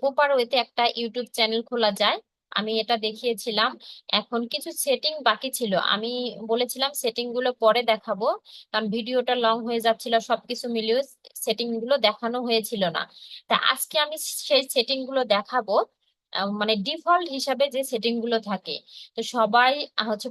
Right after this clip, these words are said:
পুরো ভিডিওটা মনোযোগ সহকারে দেখবেন। আমি আপনাদের গ্যারান্টি দিচ্ছি, আমার ভিডিওটা যদি আপনারা মনোযোগ সহকারে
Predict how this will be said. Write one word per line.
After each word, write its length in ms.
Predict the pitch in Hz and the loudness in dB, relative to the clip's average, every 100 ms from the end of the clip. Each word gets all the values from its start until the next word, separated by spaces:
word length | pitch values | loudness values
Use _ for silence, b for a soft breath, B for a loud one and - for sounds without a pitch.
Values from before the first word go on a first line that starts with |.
| - | -10
পুরো 220 | 320 339 339 247 | -2 4 4 4
ভিডিওটা 480 | 220 214 269 277 277 277 | -2 -4 -2 -2 0 0
মনোযোগ 300 | 233 240 247 254 | -2 -2 -4 -6
সহকারে 360 | 254 240 247 240 214 | -4 -2 -2 -2 -2
দেখবেন। 320 | 220 208 247 269 - | -4 -2 -4 -2 -2
আমি 140 | 196 247 233 | -2 0 -2
আপনাদের 320 | 226 226 226 220 | 0 0 0 2
গ্যারান্টি 360 | 208 220 226 233 | 2 2 -2 -8
দিচ্ছি, 220 | 196 - 254 196 | -10 -6 -4 -2
আমার 160 | 208 202 | -4 -6
ভিডিওটা 380 | 202 214 226 233 214 | -8 -4 -4 -4 -4
যদি 160 | 214 233 | -4 -4
আপনারা 240 | 208 220 233 220 | -4 -2 -2 -2
মনোযোগ 280 | 208 208 226 - | -6 -6 -8 -4
সহকারে 320 | 220 233 226 | -2 -2 -2